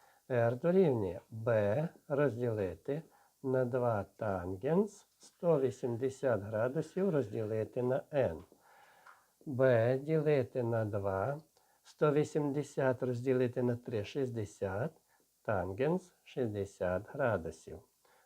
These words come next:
Дорівнює Б розділити на два. Тангенс шістдесят градусів дорівнює корінь із трьох. Звідси знаходимо Б. Б дорівнює.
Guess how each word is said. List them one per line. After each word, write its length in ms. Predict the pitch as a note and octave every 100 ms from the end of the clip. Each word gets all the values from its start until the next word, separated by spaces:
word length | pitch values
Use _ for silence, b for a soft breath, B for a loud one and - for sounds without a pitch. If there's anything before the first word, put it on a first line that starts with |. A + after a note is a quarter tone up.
| _
Дорівнює 600 | C3 D#3 D3 A#2 G2 G2
Б 560 | G2+ A#2 B2 A2+ C#3 D3+
розділити 800 | B2+ B2+ C#3 C#3 C3 G2+ - G2+
на 220 | F#2+ F2+
два. 500 | F#2 F#2 G#2 D3 G3 B B B B _
Тангенс 440 | E3 E3+ C#3+ C3+
шістдесят 500 | - C3+ B2 A2+ A#2+
градусів 580 | A#2+ D#3+ G3 F#3 - E3
дорівнює 600 | C#3 B2+ C3+ D#3 F3 G3+ - _
корінь 560 | B2 A#2+ A#2 C3 D3 - -
із 220 | D3 -
трьох. 600 | _ C3 A#2+ F2 - _ _ _ b b b b b b -
Звідси 560 | B2 C3 D#3+ G3+ -
знаходимо 800 | D#3+ C#3 A#2 C#3 C3 C#3+ D3 E3
Б. 460 | F3 B2 G#2+ G2 G2+ - _ _ _ _
Б 460 | A#2 A#2 A2 C3 F3
дорівнює. 760 | E3 F3 C#3 A2 F2+ F2 E2